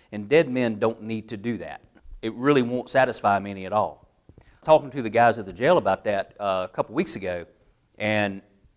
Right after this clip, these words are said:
I said, "You know, if somebody, if you, if you're dead, like, if you died right now, I promise you, you wouldn't sin anymore." I said, "Somebody could walk up to you, like, you, you're, all right, you die, all right, die, and somebody walks up to you and just smacks you across the face,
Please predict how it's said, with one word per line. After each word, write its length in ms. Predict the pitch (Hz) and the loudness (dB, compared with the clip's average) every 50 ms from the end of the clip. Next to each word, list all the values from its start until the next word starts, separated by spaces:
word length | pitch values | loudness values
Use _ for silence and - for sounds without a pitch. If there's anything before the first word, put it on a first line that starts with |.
| _ _ - | _ _ -2
I 80 | 104 104 | -2 -2
said, 420 | - - - 123 107 104 98 101 | -2 0 2 2 2 2 2 0
"You 60 | 143 | 0
know, 180 | 160 165 151 139 | 0 2 2 2
if 120 | 113 - | 0 0
somebody, 420 | - - 190 226 226 208 160 123 104 - - - _ _ _ _ - | -2 -4 -4 -4 -4 -4 -4 -6 -8 -10 -18 -20 _ _ _ _ -6
if 160 | 139 - 135 | -6 -6 -6
you, 80 | 147 - | -2 0
if 200 | 160 147 - 131 | 0 0 0 0
you're 200 | 127 156 165 277 | 2 2 2 2
dead, 560 | 185 110 104 131 143 160 131 90 80 78 - - - _ - - - - - - _ _ _ _ _ _ | 0 0 2 4 6 6 6 4 0 -4 -12 -18 -20 _ -18 -18 -18 -20 -20 -20 _ _ _ _ _ _
like, 140 | - 127 123 | -2 0 0
if 140 | 120 - - | -2 -2 0
you 140 | 170 220 233 | 0 0 0
died 380 | 165 - 147 160 160 151 117 | 2 4 6 8 8 6 6
right 240 | 110 127 135 139 127 | 6 4 2 2 2
now, 240 | 123 131 127 110 - | 0 0 2 2 2
I 140 | - 127 139 | 4 2 2
promise 480 | - - - 170 160 147 127 113 - - | 2 2 2 4 4 4 4 0 -4 -6
you, 80 | 107 | -6
you 160 | 101 113 117 | -4 -2 -2
wouldn't 160 | 113 110 101 - | -2 -2 -4 -6
sin 240 | - 127 107 92 | -6 -6 -6 -8
anymore." 340 | 92 87 85 85 82 78 76 _ _ _ _ _ _ _ _ _ _ _ _ _ _ _ _ _ _ _ _ _ _ | -10 -14 -16 -18 -20 -20 -20 _ _ _ _ _ _ _ _ _ _ _ _ _ _ _ _ _ _ _ _ _ _
I 80 | - 139 | -6 -4
said, 400 | - - 165 131 113 - - - | 2 4 4 4 2 0 -4 -2
"Somebody 400 | - 208 240 247 233 202 196 208 | 0 2 4 4 4 4 4 2
could 180 | - - 135 | 0 -4 -8
walk 400 | 107 98 113 143 180 214 202 - | -8 -8 -4 -2 -2 -2 -2 0
up 220 | - 190 190 - - | -2 -2 -2 -2 -6
to 80 | 170 | -8
you, 440 | 160 147 143 127 101 87 82 85 101 - _ _ | -8 -4 -4 -2 -4 -4 -6 -10 -16 -20 _ _
like, 140 | 110 104 - - - | -10 -10 -10 -10 -14
you, 160 | 120 160 160 | -18 -18 -10
you're, 320 | - 127 139 156 160 - 131 | -2 2 2 2 2 4 4
all 60 | 123 | 4
right, 140 | 113 104 113 | 4 4 2
you 100 | 139 185 | -2 0
die, 320 | 151 139 113 92 80 67 - - | 4 4 4 4 4 -2 -4 -2
all 60 | - | 0
right, 140 | 104 101 - | 0 0 2
die, 260 | - 120 139 156 - - - - _ _ _ - | 4 6 6 6 6 4 -2 -14 _ _ _ -6
and 100 | 107 104 | -2 0
somebody 220 | - 185 220 262 | 2 2 2 2
walks 320 | 226 196 196 196 - - 190 | 2 2 2 0 2 0 -2
up 160 | 175 - - | -2 -2 -4
to 60 | 165 | -4
you 200 | 160 156 156 156 - | 0 2 2 2 2
and 140 | 117 113 107 | -2 -2 0
just 220 | 120 117 104 - | 0 0 0 -2
smacks 440 | - - 147 180 196 185 - - - | -2 0 2 2 2 2 0 -4 -4
you 80 | 180 165 | -4 -4
across 340 | 156 - - 156 156 - - | 0 2 2 2 2 0 -2
the 80 | - | -10
face, 460 | - - 117 104 101 95 95 - - | -4 0 2 2 2 2 -2 -8 -12